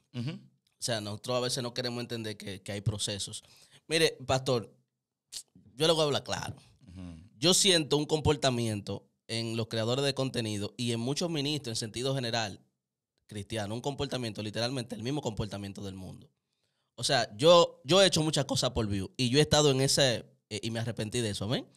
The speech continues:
Speaker 2: Pero he estado en esa dinámica de necesito los views, necesito esto, necesito aquello. Yo he estado en esa dinámica.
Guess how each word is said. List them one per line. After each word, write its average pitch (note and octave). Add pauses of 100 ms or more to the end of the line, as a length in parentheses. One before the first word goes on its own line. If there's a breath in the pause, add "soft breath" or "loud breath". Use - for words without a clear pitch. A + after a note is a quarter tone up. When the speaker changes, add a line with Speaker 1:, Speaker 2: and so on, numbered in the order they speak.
(420 soft breath)
Speaker 2:
Pero B2
he D3
estado E3+
en C#3
esa D#3
dinámica D3
de A#2+
necesito B2+
los A2
views, G#2+ (120)
necesito A2+
esto, G#2
necesito G#2
aquello. F#2+
Yo A2+
he -
estado C3
en A#2
esa A2
dinámica. F#2